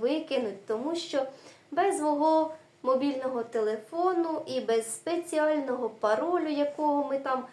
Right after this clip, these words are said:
не один раз сканували, да,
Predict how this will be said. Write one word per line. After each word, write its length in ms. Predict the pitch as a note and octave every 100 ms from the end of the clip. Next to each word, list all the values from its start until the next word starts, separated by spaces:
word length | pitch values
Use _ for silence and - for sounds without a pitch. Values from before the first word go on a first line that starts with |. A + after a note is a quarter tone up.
| - - B3
не 160 | C4
один 340 | C4 B3+ B3+ B3
раз 340 | B3 A#3+ -
сканували, 840 | - - B3 A#3+ A3+ A#3+ A#3 A3
да, 240 | G#3 D4